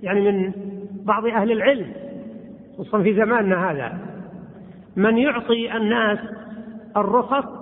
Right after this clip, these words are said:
قبل العزائم. يعني تجد بعض الناس إذا يتكلم مثلا عن مناسك الحج يبدأ أولا بالرخص يعطيها الناس،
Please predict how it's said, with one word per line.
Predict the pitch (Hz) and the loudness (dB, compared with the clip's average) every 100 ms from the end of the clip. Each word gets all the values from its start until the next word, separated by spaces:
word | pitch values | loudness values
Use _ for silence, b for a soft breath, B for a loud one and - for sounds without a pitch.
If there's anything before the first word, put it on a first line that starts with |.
| - - - - - - - - | -16 -16 -18 -20 -20 -20 -4 0
قبل | 202 | 2
العزائم. | 190 147 151 139 120 113 107 - - - - - - - - - | 0 -2 -4 -4 -4 -6 -6 -10 -16 -18 -20 -20 -20 -20 -16 -6
يعني | 143 | 0
تجد | 170 233 220 | 2 2 2
بعض | 208 214 | 0 2
الناس | 220 240 214 196 | 2 2 2 2
إذا | 190 190 | 2 2
يتكلم | 175 175 190 226 214 196 | 0 -2 0 2 2 0
مثلا | 208 196 190 170 | 2 2 2 0
عن | 180 | 2
مناسك | 180 226 - 196 | 2 2 0 0
الحج | 196 - 190 165 - - - - - - B B B B | 0 0 -2 -6 -10 -12 -12 -14 -16 -16 B B B B
يبدأ | 196 277 208 233 | 2 2 0 -2
أولا | 254 254 247 | 0 2 2
بالرخص | 233 240 - 180 - - | 4 2 2 -4 -4 -4
يعطيها | 190 - 196 180 | -4 0 2 4
الناس، | 175 156 | 2 0